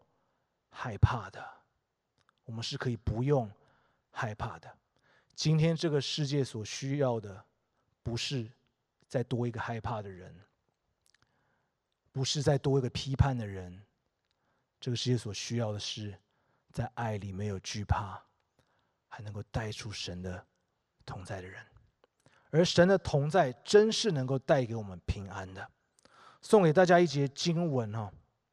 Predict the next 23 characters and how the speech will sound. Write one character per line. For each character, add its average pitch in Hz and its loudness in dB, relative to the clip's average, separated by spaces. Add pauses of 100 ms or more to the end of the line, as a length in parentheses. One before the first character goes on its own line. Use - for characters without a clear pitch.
(300)
诗 - -2
篇 180 4
三 185 4
十 151 0
四 165 -2
篇 151 0
七 160 -4
节， 104 -10 (1500)
这 247 4
边 254 6
说 240 8
：“耶 269 8
和 220 10
华 208 10
的 208 10
使 202 0
者 147 4 (640)
在 214 10
敬 233 6
畏 220 12
他 202 8
的 196 10
人 156 4